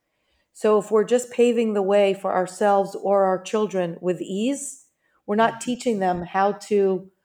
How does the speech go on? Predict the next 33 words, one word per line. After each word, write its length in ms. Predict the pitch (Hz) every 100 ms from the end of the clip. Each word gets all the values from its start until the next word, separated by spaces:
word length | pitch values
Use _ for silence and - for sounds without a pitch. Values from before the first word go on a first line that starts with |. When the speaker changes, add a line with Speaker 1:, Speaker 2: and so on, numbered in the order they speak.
| _ -
Speaker 1:
pull 140 | 240
themselves 500 | 220 208 214 202 208
up 260 | 208 208 -
by 120 | 196
the 100 | 190
bootstraps 840 | 160 220 226 - 190 175 - - - _ _ -
and 200 | 196 185
gain 260 | 208 214
that 180 | 202 196
resilience 680 | 190 170 202 202 185 175 - -
that's 340 | 170 185 185
needed 340 | 196 196 190
for 140 | 190 190
the 120 | 180
next 320 | 180 196 - -
difficult 500 | 190 185 175 175 175 -
moment. 500 | 175 190 170 139 - _ _ _ _ _ _ _
So 460 | - 196 185 185 -
I'll 140 | 190
repeat 400 | 190 190 269 254
that. 320 | 165 156 -
There 180 | 180 190
is 300 | - 247 208
no 220 | 233 233
growth 440 | 190 208 208 202 208
in 160 | 190
comfort. 540 | 190 214 180 170 - - -
It 140 | 185
is 160 | 180 -
only 320 | 214 233 240 196
discomfort. 760 | 208 202 - 208 190 - - _ _ _ _ -
So 480 | - 226 214 220 - _ _ _
we 400 | - 247 262 -